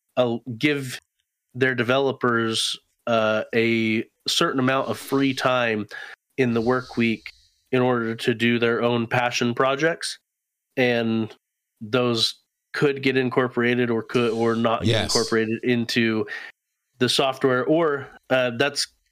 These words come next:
Speaker 1: actually how Niantic branched off of Google,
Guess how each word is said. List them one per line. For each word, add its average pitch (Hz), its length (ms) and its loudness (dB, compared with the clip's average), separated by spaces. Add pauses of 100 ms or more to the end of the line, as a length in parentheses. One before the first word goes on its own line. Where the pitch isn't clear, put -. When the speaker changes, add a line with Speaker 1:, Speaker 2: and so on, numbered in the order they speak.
Speaker 1:
actually 143 340 0
how 127 140 0
Niantic 123 760 0 (1160)
branched 127 520 0
off 143 420 0 (120)
of 110 520 0
Google, 113 500 2